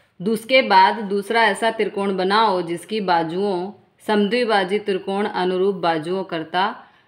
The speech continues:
डेढ़ गुनी ज़्यादा हो", ठीक है। यानी कि जो ये त्रिभुज है इसके हमें दूसरा त्रिभुज बनाना है जो इससे डेढ़ गुना, जो इसके डेढ़ गुना बाजुओं से ज़्यादा हो और अनुरूप हो,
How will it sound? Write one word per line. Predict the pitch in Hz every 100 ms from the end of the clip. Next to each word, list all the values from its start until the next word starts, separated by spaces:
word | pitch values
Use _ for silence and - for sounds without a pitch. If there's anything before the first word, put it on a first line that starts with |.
| _ -
डेढ़ | 160 196 233 240 190
गुनी | 190 190 214 233 - _ 185
ज़्यादा | 165 175 147 143
हो", | 135 135 131 - _
ठीक | - 180
है। | 240 240 _ _
यानी | 185 190 196
कि | 214
जो | 185 190
ये | 196
त्रिभुज | 196 180 185 190
है | 170 160 165 185 190
इसके | 185 - 196
हमें | 185 190 170
दूसरा | 165 - 190
त्रिभुज | 190 170 160 170
बनाना | 160 160 151 156 156
है | 175 233 - - _ -
जो | 190
इससे | 202 202 220 220
डेढ़ | 180 180 202 202
गुना, | 175 165 180 302 - _ _ _ _ _
जो | 170 196 208
इसके | 202 - 226
डेढ़ | 190 196 202
गुना | 185 180 247 320 - -
बाजुओं | 180 170 180 202
से | 202 196
ज़्यादा | 196 165 151 160
हो | 156 147
और | 165
अनुरूप | 170 180 190 196 185 -
हो, | 143 135